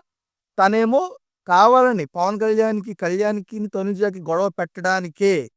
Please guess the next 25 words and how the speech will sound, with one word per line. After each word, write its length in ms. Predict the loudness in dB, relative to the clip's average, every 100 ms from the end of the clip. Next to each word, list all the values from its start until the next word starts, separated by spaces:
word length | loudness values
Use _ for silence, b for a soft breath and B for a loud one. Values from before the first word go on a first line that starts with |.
| _ _ _ -16
"నువ్వు 140 | -8
తనుజాని 380 | -4 -2 -2 -4
చేస్తానంటే 500 | -6 -8 -6 -8 -6
నేను 100 | -8
ఇస్తాను, 340 | -8 -6 -6 -6
నువ్వు 220 | -10 -4
తనుజాని 340 | -4 -4 -6
చేస్తానన్నావు 540 | -6 -6 -6 -4 -4 -2
కదా, 240 | 2 4 2 -4 _ _ _
so 60 | 4
అందుకే 300 | 4 4 -2
నీకు 180 | -4 -4
ఇస్తాను, 400 | -6 0 0 0 -8 -10 _ 0
నాకున్నా 460 | 0 2 -2 -2 -2
సరే 180 | -4
నీకు 180 | -6 -8
ఇస్తున్నానని" 440 | -10 -6 -6 -6 -8
చెప్పి 280 | -10 -8 -6
అక్కడ 260 | -4 -2 0
మాట్లాడుకొని, 720 | 0 0 -2 -2 -8 -10 -12 -14 _ -18
ఎప్పుడైతే 400 | -2 4 4 4
కళ్యాణ్ 520 | 2 2 2 0 -2 -6 -10 _
తనుజాని 420 | -6 -2 -2 -2 -2
నామినేట్ 320 | -4 -4 -8
చేయకుండా 460 | -10 -10 -8 -2